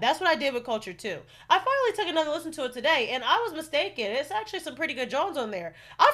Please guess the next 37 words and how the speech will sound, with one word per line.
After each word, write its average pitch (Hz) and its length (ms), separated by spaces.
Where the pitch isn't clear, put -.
forgot 480 300
about 370 260
B 330 140
B 302 200
O 247 300
with, 233 240
um, 233 600
uh, 240 280
what's 277 180
his 269 80
name? 226 160
Twenty-one 330 340
Savage. 320 460
Bad 185 340
bitches 175 360
only. 165 340
Bad 190 340
bitches 190 380
only. 185 240
Yeah, 330 200
that's 453 200
a 440 100
good 392 160
song. 349 320
I 240 80
forgot 285 260
about 214 220
that. 147 260
So 349 340
now, 370 580
the 254 100
Migos 349 500
are 233 200
ready 277 340
to 247 160
drop 220 560
Culture 233 420